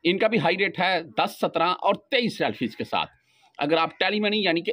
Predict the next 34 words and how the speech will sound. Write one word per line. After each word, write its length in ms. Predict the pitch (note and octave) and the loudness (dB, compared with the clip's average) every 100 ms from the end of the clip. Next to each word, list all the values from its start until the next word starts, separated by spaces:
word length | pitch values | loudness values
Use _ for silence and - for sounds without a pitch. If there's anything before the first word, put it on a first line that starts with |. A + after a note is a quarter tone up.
| - | 2
एएनबी 580 | G3+ G#3 F3+ F3+ E3+ F#3 | 2 2 0 0 -2 0
बैंक 220 | D#3+ E3 | 2 0
से 120 | - | 0
भेजना 220 | E3 D3+ | 0 2
चाह 180 | D#3 D3+ | 2 0
रखे 220 | D3 - | 0 0
हैं 160 | D3 D#3 - - - - | 0 -2 -4 -18 -8 0
तो 60 | |
भाई 100 | D#3+ E3+ | 2 2
इनका 300 | - F3 E3+ | 2 0 2
आज 180 | G3+ E3+ | 2 0
का 120 | - | 0
रेट 180 | F#3 F#3 | 0 0
चौहत्तर 500 | - E3+ D#3+ - G#3 | -2 -2 -2 -2 -2
रुपये 240 | F#3+ E3 F#3 | 0 0 -2
पच्चीस 460 | F#3 F3+ - B3 - | -2 -2 0 0 0
पैसे, 360 | C#3 - B2+ C#3+ _ _ - | -2 -2 -4 -6 _ _ -12
दस, 320 | G#2 D#3 F3 - | -2 -2 0 -2
सत्रह 240 | F#3+ F#3 | -2 0
और 320 | F#3 - B3+ | 0 2 0
तेईस 340 | - F3 G#3+ A#3 | 0 -2 -2 0
रियाल 100 | G3+ | -2
फीस 240 | G3 G3+ | -2 -2
होती 220 | G3 - | -2 -2
है 80 | G3 | -4
जी 140 | F#3 - | -4 0
इनकी 280 | E3 D#3+ F3+ | 0 0 -2
भी। 180 | F#3+ G3+ - - - - | -4 -6 -8 -20 -10 2
और 160 | G3 | 4
अगर 200 | A3 G#3 | 4 2
बात 260 | D#3+ E3 D#3+ | 2 2 0
कर 120 | G3 | -2
लें 140 | F#3 F#3+ | 0 0
हम 280 | E3+ G3 | 0 0